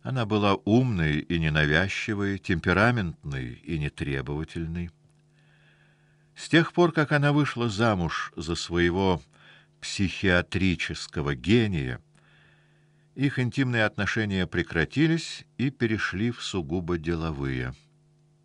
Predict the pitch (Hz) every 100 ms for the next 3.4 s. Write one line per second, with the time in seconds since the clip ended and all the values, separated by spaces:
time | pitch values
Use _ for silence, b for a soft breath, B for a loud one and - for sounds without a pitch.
0 | _ _ _ _ _ _ b b b b
1 | b b b b b b b b b b
2 | b 110 175 208 202 196 185 160 135 101
3 | 85 101 175